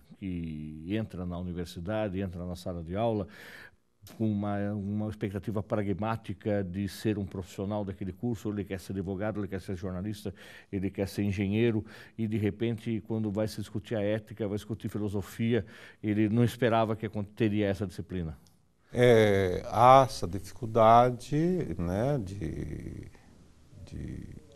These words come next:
Speaker 2: de chamá-lo para esse, essa discussão, para essa visão, mas é uma dificuldade comum, ah,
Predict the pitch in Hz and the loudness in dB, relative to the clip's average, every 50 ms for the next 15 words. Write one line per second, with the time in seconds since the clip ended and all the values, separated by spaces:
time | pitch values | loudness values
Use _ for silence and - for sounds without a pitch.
0 | - - - - - - - - - - - - - _ - - 104 92 90 82 | -20 -20 -20 -20 -20 -20 -20 -20 -20 -20 -20 -20 -20 _ -20 -18 -16 -12 -12 -10
1 | 82 - 82 87 - - - - - 92 90 92 92 101 113 135 135 113 98 98 | -10 -10 -10 -12 -14 -14 -4 0 2 2 4 8 10 10 10 10 8 6 0 -4
2 | - - - - - - - - 90 90 92 87 - - - 90 82 - - - | -8 -14 -20 -20 -20 -8 -2 0 2 2 2 0 -4 -8 -8 -8 -8 -8 -8 -8
3 | 90 82 87 - - - - - 101 101 113 117 113 95 85 85 85 87 90 87 | -8 -8 -8 -10 -12 -10 -2 2 4 6 6 6 6 4 0 -2 -2 -2 -2 -2
4 | - 90 82 82 90 82 73 90 92 117 143 143 - - - - - - - - | -2 -4 -4 -4 -4 -4 0 0 0 0 0 -2 -8 -16 -20 -20 -20 -20 -20 -20
5 | - - - - - - - 113 120 120 123 127 113 107 123 135 135 135 143 147 | -20 -20 -20 -20 -20 -14 -8 -2 2 4 4 4 4 4 4 4 6 6 4 4
6 | 143 143 143 139 135 135 131 127 127 123 123 120 117 113 110 104 98 104 98 - | 4 4 4 4 4 4 4 4 4 4 2 2 2 2 0 0 -2 -4 -8 -10
7 | - - - 117 98 113 117 123 123 120 120 - - - - - 143 127 117 113 | -10 -8 -6 0 6 8 10 10 10 8 4 -2 -10 -4 2 2 2 4 4 2
8 | 120 123 135 135 135 123 117 101 95 - - - - - - - - 92 95 92 | 0 2 2 0 0 -2 -4 -6 -8 -14 -18 -20 -20 -20 -12 -6 -2 0 0 0
9 | 90 90 87 85 82 82 80 - - - - - - - - - - - - - | 0 0 0 -2 -2 -4 -6 -6 -8 -10 -10 -10 -12 -12 -12 -12 -14 -14 -14 -14